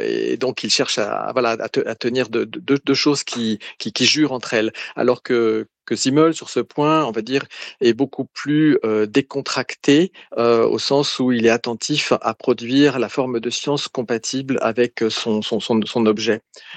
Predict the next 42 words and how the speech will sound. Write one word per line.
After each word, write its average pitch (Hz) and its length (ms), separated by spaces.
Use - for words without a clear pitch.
euh, 101 640
sans 131 240
chercher - 400
à, 113 80
à, 117 640
à, 110 100
à - 120
forcer - 320
ou 127 100
à 113 40
préserver 127 720
un, 113 320
un, 120 320
un 123 120
idéal, 120 420
euh, 107 360
sci-, - 160
scientifique, - 680
euh, 101 160
auquel 120 500
il 113 40
ne 107 40
peut 107 140
plus, 113 360
euh, 101 380
il 131 80
ne 107 40
peut 117 140
plus, 117 220
euh, 107 60
croire 120 320
absolument, 120 520
mais 139 100
il 117 80
est 120 60
déjà, 147 400
euh, 117 300
tout - 140
à 127 80
fait 135 120
conscient, 135 580
euh, 113 160